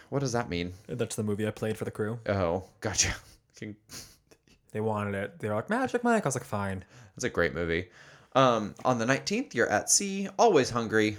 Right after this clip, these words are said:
Speaker 1: annoyed at anti-vegan lunch. <laughs> Anti-vegan. <laughs> Not just not vegan, it is anti-vegan.
Speaker 2: It's strictly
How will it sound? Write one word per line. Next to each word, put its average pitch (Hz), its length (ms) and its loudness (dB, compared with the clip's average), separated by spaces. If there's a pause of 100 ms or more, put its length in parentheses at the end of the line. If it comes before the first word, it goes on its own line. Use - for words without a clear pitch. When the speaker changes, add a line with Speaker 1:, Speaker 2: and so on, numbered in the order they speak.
(160)
Speaker 1:
annoyed 156 580 4
at - 260 4
anti-vegan 110 800 2
lunch. 104 440 0
<laughs> - 60 -12
Anti-vegan. 107 840 6
<laughs> - 920 -4
Not 120 320 2
just 165 320 2
not 110 260 4
vegan, 95 320 2
it 110 140 0
is 95 180 -2
anti-vegan. 117 680 0
Speaker 2:
It's - 80 2
strictly 131 960 -2